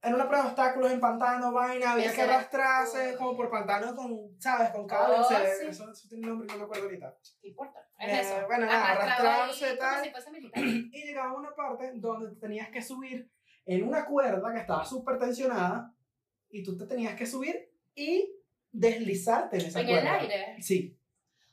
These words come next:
Speaker 2: Como si fuese un monito, así volteado.
Speaker 1: Exacto.
Speaker 2: Pum, pum,
Speaker 1: O sea,
Speaker 2: pum.
Speaker 1: si lo hacías volteado, cool.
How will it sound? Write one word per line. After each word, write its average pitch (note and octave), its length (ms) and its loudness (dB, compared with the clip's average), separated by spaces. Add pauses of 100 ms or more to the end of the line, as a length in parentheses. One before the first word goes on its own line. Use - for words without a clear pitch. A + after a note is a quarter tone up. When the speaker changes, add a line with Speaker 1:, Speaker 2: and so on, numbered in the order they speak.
(100)
Speaker 2:
Como C#4 160 -2
si C#4+ 100 -4
fuese C#4+ 160 0
un D#4 60 0
monito, F4 500 2
así A#3+ 280 -6
volteado. B3 340 4
Speaker 1:
Exacto. F#3+ 300 0
Speaker 2:
Pum, - 100 -6
pum, E4 100 -2
Speaker 1:
O - 40 0
sea, B3 140 4
Speaker 2:
pum. - 80 0
Speaker 1:
si B3 60 -4
lo A3+ 120 2
hacías A#3+ 200 2
volteado, C4+ 460 4
cool. F3 420 0